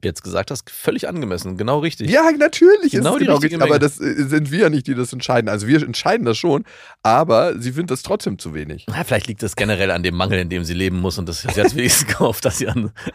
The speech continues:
Speaker 1: an, an, an Nikolaus mehr
Speaker 2: Papa,
Speaker 1: kriegt.
Speaker 2: wenn ich schon keine emotionale Liebe kriege, krieg ich dann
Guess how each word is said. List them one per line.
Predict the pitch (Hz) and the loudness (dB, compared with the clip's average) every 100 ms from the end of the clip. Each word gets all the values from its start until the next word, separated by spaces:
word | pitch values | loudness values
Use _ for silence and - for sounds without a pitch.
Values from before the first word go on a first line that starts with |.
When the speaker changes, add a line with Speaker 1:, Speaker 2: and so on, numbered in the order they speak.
| - | -2
Speaker 1:
an, | 117 104 - | 0 0 0
an, | 104 196 339 107 | 2 4 2 2
an | 104 | 0
Nikolaus | 101 - 104 92 90 - | 0 0 2 2 -2 -6
mehr | 98 - - 95 | -10 -6 0 2
Speaker 2:
Papa, | 381 359 | 4 4
Speaker 1:
kriegt. | 339 | 4
Speaker 2:
wenn | 381 427 | 4 4
ich | 427 | 2
schon | 370 | 0
keine | 339 359 339 | 2 2 2
emotionale | 330 330 320 285 294 339 - | 2 0 0 2 4 4 4
Liebe | 320 330 | 4 4
kriege, | - - 311 262 320 247 226 | 0 2 2 4 2 -2 -10
krieg | - 294 | -4 -2
ich | 320 - | -2 0
dann | 359 | 0